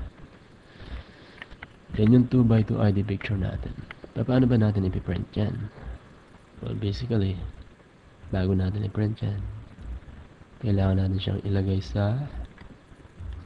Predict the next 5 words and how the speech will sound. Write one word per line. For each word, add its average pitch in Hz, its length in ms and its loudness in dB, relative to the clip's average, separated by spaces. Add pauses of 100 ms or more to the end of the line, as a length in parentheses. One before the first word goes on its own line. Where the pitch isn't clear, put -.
(160)
isang 101 320 -2
malinis 113 560 0
na 117 80 0
papel. 113 360 -4 (280)
Ayan. 104 400 -6